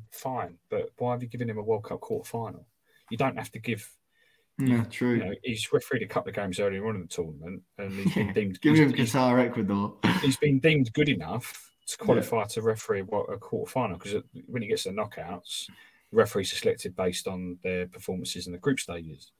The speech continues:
Speaker 2: Yeah, yeah. Well, he did
Speaker 1: So
Speaker 2: have a
Speaker 1: he's
Speaker 2: good tournament up until then. That's, I spoke to Mark Halsey the other day, and he said, you know, he's been very good up to that game. But
Speaker 1: Yeah, I don't know. I don't
Speaker 2: uh,
Speaker 1: know.
Speaker 2: pre-, let the pressure get to him.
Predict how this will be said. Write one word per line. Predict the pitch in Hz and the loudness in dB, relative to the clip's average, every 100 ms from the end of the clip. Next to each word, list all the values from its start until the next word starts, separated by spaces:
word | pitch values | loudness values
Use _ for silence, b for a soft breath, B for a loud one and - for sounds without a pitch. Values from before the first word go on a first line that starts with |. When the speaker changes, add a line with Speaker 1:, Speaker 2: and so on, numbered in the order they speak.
| _ 107 | _ -2
Speaker 2:
Yeah, | 107 | 0
yeah. | 98 98 95 95 - - | 2 0 -2 -4 -4 4
Well, | 180 | 6
he | 185 | 8
did | 262 | 8
Speaker 1:
So | 226 | 8
Speaker 2:
have | 156 | 8
a | |
Speaker 1:
he's | 151 143 | 6 4
Speaker 2:
good | - | 4
tournament | 185 226 117 | 2 4 4
up | 113 - | 2 0
until | 98 101 | -2 -2
then. | 101 104 | 0 0
That's, | 120 - - - - - 143 | 0 -4 -10 -14 -20 -20 -10
I | 117 | -10
spoke | - 127 104 | -4 -4 -2
to | |
Mark | 123 127 120 | 0 0 -2
Halsey | 147 170 196 | -4 -4 -4
the | 151 | -4
other | 107 101 | -2 -4
day, | 101 | -4
and | 101 | -4
he | 107 | -4
said, | - 165 160 | -2 -2 0
you | 143 | 0
know, | 120 | 0
he's | 113 | -2
been | 113 | -2
very | 107 113 110 | 0 2 2
good | 135 | 2
up | 120 - | 0 -4
to | 101 | -4
that | 95 - | -4 -2
game. | 95 95 | 0 0
But | 104 95 - B B B B | 0 -4 -6 B B B B
Speaker 1:
Yeah, | 120 113 110 | 2 4 2
I | 135 | 0
don't | 120 95 | 2 0
know. | 87 - _ 95 | -4 -8 _ 0
I | |
don't | 95 92 | 4 4
Speaker 2:
uh, | |
Speaker 1:
know. | - | 0
Speaker 2:
pre-, | - - | -6 0
let | 107 - | 2 2
the | |
pressure | - 101 - | 0 0 0
get | 104 98 | -2 -2
to | - 101 | 0 0
him. | 104 | 0